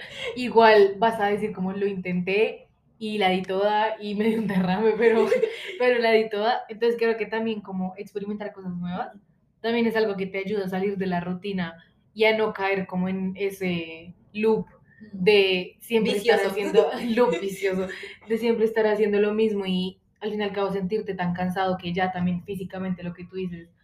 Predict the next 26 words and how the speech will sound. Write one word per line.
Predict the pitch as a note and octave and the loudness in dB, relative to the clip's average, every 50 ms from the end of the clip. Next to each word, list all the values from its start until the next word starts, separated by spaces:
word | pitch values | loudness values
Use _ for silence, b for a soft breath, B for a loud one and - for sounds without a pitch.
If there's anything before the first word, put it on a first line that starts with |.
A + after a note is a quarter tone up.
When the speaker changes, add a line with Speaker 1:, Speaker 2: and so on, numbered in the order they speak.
| _ _ _ _ _ _ _ _ - | _ _ _ _ _ _ _ _ -6
Speaker 2:
como | G#3 G#3 G3+ F#3+ | -4 -2 -2 -2
que | G#3 | 0
te | F3+ A3 | 0 0
empiezas | G#3+ - A3 A3 G#3+ G3 F3+ F3+ | 2 4 4 4 4 4 2 0
a | F3 | 0
sentir | F3 F#3 F#3 F3+ - G#3+ G3 F#3+ F3+ E3 D#3+ D#3+ | 0 -2 -2 -2 -4 -4 -4 -2 -4 -4 -4 -2
mal | F3+ A3 B3+ G#3+ F3+ - E3 | -2 -2 -2 -2 -4 -6 -10
y, | F3 F3 F3 E3+ - - | -12 -12 -12 -12 -12 -12
Speaker 1:
Mm. | F#3 F#3+ F3+ | -12 -4 0
Speaker 2:
pues, | G3 G3 G3 F#3+ F#3 - - G#3 | 2 4 4 2 0 -4 0 2
esa | A3 A3 A#3 A3+ | 4 6 6 6
no | A3+ | 6
es | A3 G#3+ A3 - A3 | 4 2 0 -2 0
la | G#3+ G#3 | 2 2
idea, | G#3 F#3 G3+ G3+ G3 F#3 F#3 | 2 4 2 2 2 2 0
porque | F#3+ G3 F#3 - G3 F#3 F3+ - B B B B B _ | -2 -4 -6 -6 -6 -6 -6 -8 B B B B B _
piensa | - B3+ C4 A#3 B3 A#3+ A#3+ | -6 -4 0 0 0 2 2
que | B3 B3 A#3+ A#3+ - - - _ _ _ _ | 4 4 4 4 2 -4 -14 _ _ _ _
si | - - - A#3+ A#3+ A#3 - _ | -20 -14 -8 -8 -8 -8 -6 _
te | - B3+ B3 | -2 -2 -2
sigues | B3 B3+ B3+ A3 G#3 G#3+ G3+ - - | -2 -2 -2 0 2 0 0 0 -2
como | - G3 F#3+ F#3+ F#3+ G3 G3 | -4 -4 -2 -2 -4 -4 -4
quemando | - - A3 G#3 F#3 E3+ E3+ F3 F3 F3 F#3+ G3+ - - B B B B | -4 -2 -2 -2 -2 -2 -2 -2 -2 -2 -2 -4 -8 -12 B B B B
de | G#3+ G3 G3+ - G#3 G#3 | -14 -14 -6 -2 0 0
alguna | G#3+ G3+ G#3+ G3 G3 F#3+ | 0 0 0 -2 -2 -2
manera, | G3 G3+ F#3+ G3 F#3+ F#3 G#3 A#3+ - - - - | -4 -4 -4 -4 -2 0 2 2 0 0 -4 -12